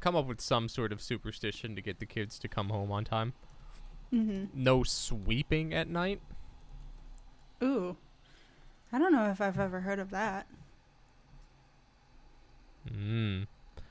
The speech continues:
Speaker 1: just says, uh, might negatively affect your fortune. Uh-oh.
Speaker 2: Sounds very Chinese.
Speaker 1: Don't do it. Another, they actually, you know, since you mentioned, um, clipping nails 'cause of lights and stuff,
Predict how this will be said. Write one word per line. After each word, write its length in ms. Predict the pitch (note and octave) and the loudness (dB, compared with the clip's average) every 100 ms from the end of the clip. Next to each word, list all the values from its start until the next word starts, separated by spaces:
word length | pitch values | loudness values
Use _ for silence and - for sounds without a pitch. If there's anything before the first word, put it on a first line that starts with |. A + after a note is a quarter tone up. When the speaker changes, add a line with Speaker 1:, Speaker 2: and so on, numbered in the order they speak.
| - - - - - - - | -20 -20 -20 -20 -20 -16 -14
Speaker 1:
just 280 | - - | -10 -6
says, 360 | - G#2+ G2+ - | 2 2 2 2
uh, 320 | G#2+ G#2 G2+ - | 4 4 4 0
might 280 | A#2+ A2 G#2+ | -4 -2 0
negatively 580 | G#2+ A2 A#2 A#2 A#2 A#2 | 2 2 2 0 2 2
affect 320 | - C3+ - | 4 2 4
your 200 | C3 B2 - - | 4 4 0 -8
fortune. 680 | - - F#3 F#3+ - E3 E3+ - - - - - - - - - - - - - - - - A2+ | -8 4 6 6 6 4 4 -2 -14 -16 -18 -20 -20 -20 -20 -10 -10 -10 -20 -20 -20 -20 -2 0
Uh-oh. 480 | - G2+ G#2 G#2+ A#2 | 2 2 4 2 0
Speaker 2:
Sounds 300 | A3+ G3+ - | -2 -4 -4
very 180 | F#3 F3+ | -4 -4
Chinese. 460 | - F#3+ G#3 F#3 | -6 -6 -4 -2
Speaker 1:
Don't 220 | A2 G#2+ - | 0 0 2
do 220 | G#2+ G2+ | 4 4
it. 100 | - - - - - | 0 -8 -20 -12 -6
Another, 600 | A2 A2 A2+ A2 G#2+ A#2 B2+ | 2 4 6 6 6 4 4
they 240 | G#2 G#2+ | 6 8
actually, 460 | G#2+ A#2+ - B2+ A#2 | 8 8 6 2 2
you 80 | A2+ | 2
know, 200 | G#2+ A2+ - | 0 0 -4
since 280 | - B2+ B2 | -8 -6 -4
you 60 | |
mentioned, 460 | A2+ A#2 A#2+ G#2+ G#2 | -4 -4 -4 -4 -2
um, 280 | G2 F#2+ G2+ - - - - - - | -2 -4 -10 -14 -20 -20 -20 -20 -16
clipping 380 | - B2+ A2+ G2+ | -2 0 0 0
nails 400 | G2+ G2+ G2+ - | 0 0 -2 -4
'cause 160 | - G#2 | -8 -6
of 80 | F#2+ | -6
lights 480 | F#2 G#2 G#2+ - G#2+ | -2 0 0 -6 -16
and 120 | G#2 | -14
stuff, 340 | - A2 G#2+ | -12 -6 -6